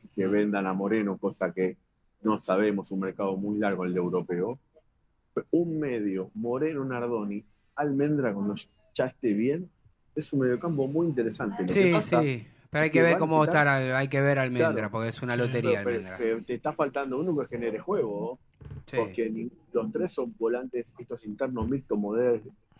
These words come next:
Speaker 1: modernos que pisan
Speaker 3: Jóvenes.
Speaker 1: el área, van, el, los famosos box to box,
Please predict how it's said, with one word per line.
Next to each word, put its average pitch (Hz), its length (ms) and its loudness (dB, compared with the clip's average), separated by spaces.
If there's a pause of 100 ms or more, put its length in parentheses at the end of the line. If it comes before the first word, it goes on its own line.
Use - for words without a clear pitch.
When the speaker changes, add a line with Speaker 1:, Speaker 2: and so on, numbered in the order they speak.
(180)
Speaker 1:
modernos 110 580 2
que 101 100 -8
pisan 110 340 -4
Speaker 3:
Jóvenes. 101 220 2
Speaker 1:
el - 120 2
área, 104 200 0
van, 110 180 2 (380)
el, 107 180 -4
los 117 180 0
famosos 117 400 -2
box 110 280 -4
to 113 80 0
box, 127 340 -2